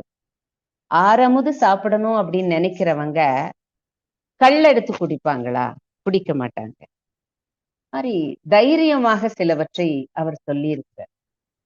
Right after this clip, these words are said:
பாஞ்சாலி சபதத்துல, "பேய்கள் அரசு செய்தால் பிணம் தின்னும் சாத்திரங்கள்" அப்படின்னு அரசாங்கத்தையே கூட அவர் எதிர்த்து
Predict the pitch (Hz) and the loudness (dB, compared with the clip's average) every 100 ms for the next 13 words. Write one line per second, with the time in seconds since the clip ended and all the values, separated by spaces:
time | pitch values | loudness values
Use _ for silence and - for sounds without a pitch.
0 | _ _ - 170 180 185 165 151 151 143 | _ _ 0 0 2 0 0 -2 -4 -4
1 | 147 - 175 185 151 165 _ _ _ - | -8 -6 0 0 0 -6 _ _ _ -4
2 | 196 214 220 202 170 143 - 180 190 202 | 0 2 0 0 -2 -2 -2 0 0 -4
3 | - 175 165 156 143 131 190 202 202 160 | -4 -2 0 0 -2 -4 -4 -2 -4 -6
4 | - 160 143 135 127 - 185 185 202 170 | -6 -4 -4 -6 -8 -4 -4 -4 -10 -8
5 | 143 139 131 - 139 139 143 139 156 175 | -8 -8 -10 -10 -10 -6 -6 -2 -4 -2
6 | 196 190 180 170 151 143 151 156 139 123 | -2 -2 -4 -4 -6 -6 -4 -2 -2 -6
7 | 127 160 - 160 | -6 -6 -6 -8